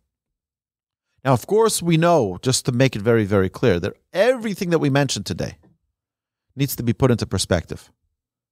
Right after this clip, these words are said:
Of course, number one is we're not judging anyone. But number two, we have to remember that God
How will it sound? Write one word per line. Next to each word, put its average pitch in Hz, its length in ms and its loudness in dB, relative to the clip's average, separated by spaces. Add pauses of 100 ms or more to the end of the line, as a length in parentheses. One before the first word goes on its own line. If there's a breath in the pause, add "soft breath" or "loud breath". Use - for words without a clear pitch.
(640)
Of - 160 -6
course, 190 240 -2
number 170 200 2
one 165 180 2
is 139 100 0
we're 131 80 0
not 123 160 2
judging 92 320 0
anyone. 76 320 -4 (840)
But 135 80 0
number 139 240 2
two, 220 300 2
we 123 140 2
have 139 240 2
to 131 100 2
remember 113 560 0 (2000)
that 113 220 -4
God 135 500 2